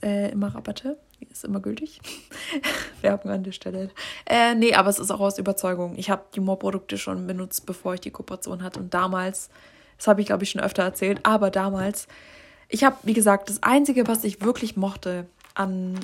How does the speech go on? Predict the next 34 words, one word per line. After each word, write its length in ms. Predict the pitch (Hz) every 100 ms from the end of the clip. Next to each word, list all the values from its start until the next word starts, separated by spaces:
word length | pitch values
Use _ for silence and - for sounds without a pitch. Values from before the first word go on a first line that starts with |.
| - -
so 140 | 185
Supplements 720 | 180 202 202 180 175 185 208
und 140 | - 180
so, 260 | 180 185
war 140 | 185 180
halt 160 | 180
More. 400 | 175 175 170 160 -
Also 140 | 180
ich 160 | 208 214
mochte 220 | 226 226
nur 180 | 214 226
More, 400 | 190 180 196 220 -
sonst 300 | 185 - 180
nichts. 400 | 175 - - -
Sonst 240 | - 190
hat 80 | 190
mir 100 | 202
irgendwie 200 | 196 196
nichts 240 | 214 220 -
geschmeckt, 420 | 196 185 180 -
außer 280 | - 180 185
vielleicht 280 | 180 180 196
noch 120 | 180
Food 280 | - 226 233
Spring, 420 | - 262 262 262
so 120 | 262
ein 80 | 254
paar 340 | 254 254 254 -
Sachen, 300 | 233 226 240
aber 200 | 196 185
auch 140 | -
nur 80 | 175
die 140 | 185
Riegel. 360 | 185 190 214